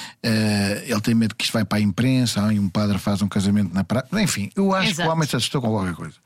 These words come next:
Speaker 1: Depois da cerimónia que o padre vai fazer, que iria fazer,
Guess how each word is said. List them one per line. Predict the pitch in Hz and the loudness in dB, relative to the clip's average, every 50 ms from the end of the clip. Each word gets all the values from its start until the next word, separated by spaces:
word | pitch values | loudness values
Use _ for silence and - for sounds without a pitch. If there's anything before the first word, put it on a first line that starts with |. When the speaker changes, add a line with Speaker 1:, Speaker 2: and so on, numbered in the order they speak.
| _ - - - - - _ | _ -20 -20 -20 -20 -14 _
Speaker 1:
Depois | - - 117 120 113 | -6 -2 0 0 0
da | 117 | 0
cerimónia | 110 - - 127 127 123 117 110 101 98 | 0 0 0 2 2 2 2 2 0 -2
que | 95 - 107 | -2 -2 -4
o | |
padre | 98 - 107 92 95 101 | -2 -2 -2 0 -2 -2
vai | 92 98 101 95 | -2 0 -2 -2
fazer, | - - 104 98 90 95 98 92 92 90 92 101 101 - | 0 0 0 0 2 2 2 2 0 0 -2 -4 -6 -4
que | - - 110 | -2 0 2
iria | 110 113 117 110 107 | 2 4 2 2 2
fazer, | 101 - 110 107 101 98 107 120 127 143 160 | 0 0 -2 0 0 2 2 2 0 0 -2